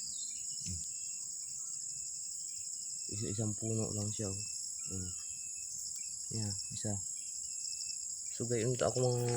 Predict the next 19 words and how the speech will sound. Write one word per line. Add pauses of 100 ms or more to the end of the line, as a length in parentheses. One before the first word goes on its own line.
(2000)
So
gayon
ako
mga
kabukid
mag, (120)
ano,
magtanim. (800)
Oh,
pawisan
na. (640)
Kung
hindi
talaga
tumubo, (160)
so
maguhulip
ko
talaga.